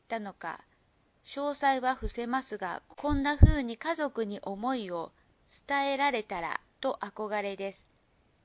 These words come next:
現実はなかなか素直になれませんが、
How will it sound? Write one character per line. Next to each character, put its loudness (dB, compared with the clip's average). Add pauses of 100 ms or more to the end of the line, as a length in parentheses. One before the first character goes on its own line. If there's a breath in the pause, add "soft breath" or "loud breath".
(300)
現 -2
実 -6
は 2
な -6
か -4
な -2
か -4
素 -10
直 0
に -10
な -8
れ -8
ま -4
せ -2
ん -2
が、 -8